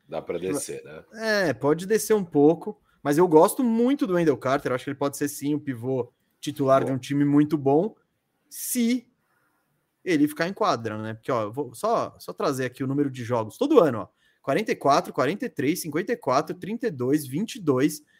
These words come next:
Speaker 2: sessenta e dois, cinquenta e sete e cinco esse ano. Já tá machucado. Então, então vai, vai ficar aí.
Speaker 1: É
Speaker 2: Vai
Speaker 1: isso.
Speaker 2: ficar aí.
Speaker 1: Não dá, não dá pra ser mais que isso.
Speaker 2: Mas eu gosto
Speaker 1: Embora
Speaker 2: muito
Speaker 1: seja
Speaker 2: dele,
Speaker 1: um cara
Speaker 2: cara.
Speaker 1: talentoso. Também não é
Speaker 2: É.
Speaker 1: extremamente talentoso, né? Aquela coisa do tipo, né? O...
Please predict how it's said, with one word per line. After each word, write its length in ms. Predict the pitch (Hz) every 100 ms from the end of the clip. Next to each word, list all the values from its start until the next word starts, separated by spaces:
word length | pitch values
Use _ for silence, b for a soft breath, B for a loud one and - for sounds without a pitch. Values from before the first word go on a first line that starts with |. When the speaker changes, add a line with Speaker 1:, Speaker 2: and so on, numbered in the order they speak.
| _
Speaker 2:
sessenta 480 | - 147 196 247 254
e 40 |
dois, 300 | 147 147 220
cinquenta 400 | 220 170 214 247
e 60 | 208
sete 480 | - 147 185 - 240
e 40 |
cinco 340 | - 196 139 113
esse 160 | -
ano. 100 | 95
Já 100 | 107
tá 120 | 107
machucado. 460 | 143 151 - 87 85
Então, 480 | 110 175 208 214 117 - _ _ _ _ _ _ _ _ _ _ _ _ _ _ _ _ _ _
então 160 | 165 170
vai, 160 | 185
vai 200 | 147 156
ficar 260 | 175 - 175
aí. 340 | 123 127 139 _
Speaker 1:
É 100 | 262
Speaker 2:
Vai 100 | 190
Speaker 1:
isso. 240 | 92 - 139
Speaker 2:
ficar 180 | 107
aí. 60 | 101
Speaker 1:
Não 140 | 165 156
dá, 240 | 110 95
não 140 | 101
dá 120 | 117 101
pra 140 | 107
ser 180 | - 113
mais 240 | 104 -
que 160 | - 85
isso. 60 | 147
Speaker 2:
Mas 120 | 151
eu 80 | 214
gosto 180 | 240 254
Speaker 1:
Embora 120 | 147
Speaker 2:
muito 120 | 139
Speaker 1:
seja 200 | 170 160
Speaker 2:
dele, 80 | 165
Speaker 1:
um 20 |
cara 180 | 185 175
Speaker 2:
cara. 80 | 170
Speaker 1:
talentoso. 840 | 180 180 - 143 117 90 90 151
Também 240 | 180 269 311
não 120 | 262
é 100 | 240
Speaker 2:
É. 20 |
Speaker 1:
extremamente 1000 | 240 - 143 147 160 156 127 120 123 -
talentoso, 580 | 113 113 107 110 113 95
né? 100 | 101
Aquela 260 | 104 110 104
coisa 320 | 110 104 101
do 100 | 92
tipo, 420 | - 101 - 85
né? 200 | 90 92
O... 220 | 80 71